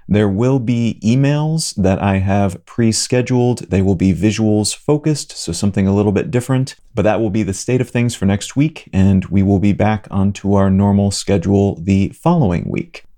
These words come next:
All that said, let's talk about the news.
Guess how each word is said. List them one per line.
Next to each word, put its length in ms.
All 140
that 180
said, 560
let's 580
talk 300
about 220
the 80
news. 640